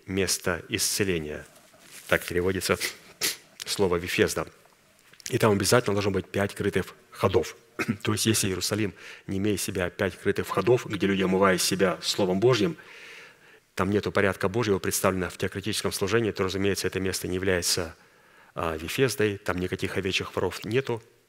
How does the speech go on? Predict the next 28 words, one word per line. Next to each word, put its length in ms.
А 80
почему 260
нету 320
овечьих 400
ворот? 240
Потому 200
что 140
там 180
нету 200
пять 340
крытых 420
входов. 440
То 80
есть 140
можно 220
быть 140
учеником 480
только 260
там, 280
где 340
вот 260
в 80
церкви 320
есть 160
учитель. 460
Можно 220
быть 160
сыном 440